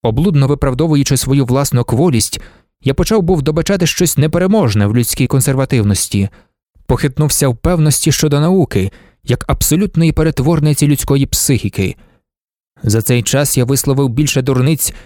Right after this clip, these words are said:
ніж сказав розумного за все життя. «Не картайте себе», — сказала Ірен. «Це просто данина молодості, яку ми всі так чи так сплачуємо».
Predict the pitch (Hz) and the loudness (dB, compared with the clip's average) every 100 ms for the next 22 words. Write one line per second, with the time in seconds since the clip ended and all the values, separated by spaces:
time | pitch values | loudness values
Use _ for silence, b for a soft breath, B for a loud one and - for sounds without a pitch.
0 | B 147 135 - 131 143 135 135 139 180 | B 0 0 0 -2 0 0 0 2 2
1 | 160 139 147 - 175 151 151 - 113 90 | 2 2 0 0 0 0 0 0 0 -2
2 | - _ _ _ _ _ _ _ _ _ | -8 _ _ _ _ _ _ _ _ _
3 | _ - 247 - 165 - 127 104 - 139 | _ -4 -4 0 -2 0 -2 -2 -2 -4
4 | 143 143 143 151 b b _ _ _ - | -4 -2 -2 -4 b b _ _ _ -10
5 | - 120 104 98 - 127 104 95 117 _ | -2 0 0 0 0 0 0 -4 -8 _
6 | _ _ _ _ - 196 - 226 - 202 | _ _ _ _ -6 -4 -2 -2 -2 -2
7 | 190 175 180 185 190 196 135 117 - - | 0 2 4 4 4 2 2 0 -2 -2
8 | 131 127 B B _ - 165 - 175 180 | -2 -2 B B _ -4 -4 2 2 2
9 | - 190 - 233 233 - 180 - 165 - | -2 -4 -2 -4 -4 -4 -4 -2 -4 -4
10 | - 143 135 147 143 143 | -2 0 0 -2 0 0